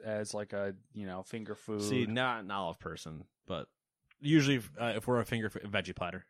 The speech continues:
Speaker 1: Yeah.
Speaker 2: And, you know, I'll
Speaker 1: Cheese
Speaker 2: eat
Speaker 1: and
Speaker 2: all
Speaker 1: crackers.
Speaker 2: the, eat all the celery and grape tomatoes I can.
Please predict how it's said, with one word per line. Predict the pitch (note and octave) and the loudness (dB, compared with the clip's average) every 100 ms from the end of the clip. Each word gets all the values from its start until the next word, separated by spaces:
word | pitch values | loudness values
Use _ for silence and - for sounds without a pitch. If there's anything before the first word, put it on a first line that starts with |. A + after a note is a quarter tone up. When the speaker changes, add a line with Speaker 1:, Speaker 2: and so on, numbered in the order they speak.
| _ - | _ -6
Speaker 1:
Yeah. | G#2 F2+ F2+ - _ _ _ _ _ G2+ | -2 -2 -4 -12 _ _ _ _ _ -2
Speaker 2:
And, | F#2+ F2+ _ - | -2 -4 _ -8
you | G#2 | -6
know, | D#2+ G2+ | -4 -2
I'll | G2 | 2
Speaker 1:
Cheese | C#3+ B2+ | 4 4
Speaker 2:
eat | |
Speaker 1:
and | G#2 | 4
Speaker 2:
all | G2+ | 4
Speaker 1:
crackers. | G2 F#2 G2 G2 - - | 4 4 0 -2 -4 -10
Speaker 2:
the, | F#2 | -8
eat | G2 | -4
all | F#2 | -4
the | E2 | -4
celery | - F#2 F2 F2 | -4 -2 -2 -4
and | E2 E2 | -8 -8
grape | E2 - | -10 -8
tomatoes | D#2+ D#2 D#2+ | -10 -10 -12
I | |
can. | - E2+ | -12 -12